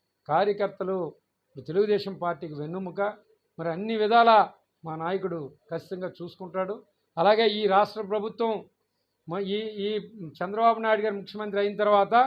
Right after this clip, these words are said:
ముఖ్యంగా మౌలిక సదుపాయాల మీద దృష్టి పెట్టే పరిస్థితి ఉంది. ఎందుకంటే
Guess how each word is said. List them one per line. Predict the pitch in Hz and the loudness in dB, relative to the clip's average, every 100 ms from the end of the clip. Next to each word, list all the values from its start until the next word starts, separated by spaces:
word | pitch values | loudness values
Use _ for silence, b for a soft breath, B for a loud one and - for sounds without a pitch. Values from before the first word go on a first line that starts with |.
| 262 _ _ _ | 2 _ _ _
ముఖ్యంగా | 165 175 233 226 190 143 _ _ _ | -16 -10 -6 2 2 0 _ _ _
మౌలిక | 143 170 202 202 | -6 -4 -4 -4
సదుపాయాల | 196 170 175 185 | -8 -6 -6 -6
మీద | 180 175 175 165 131 _ _ | -6 -4 -2 -2 -4 _ _
దృష్టి | 143 143 165 | -18 -16 -10
పెట్టే | 165 160 | -8 -8
పరిస్థితి | 147 156 151 151 | -8 -10 -10 -14
ఉంది. | 147 165 160 123 | -12 -10 -10 -10
ఎందుకంటే | 151 175 196 185 | -10 -6 -6 -2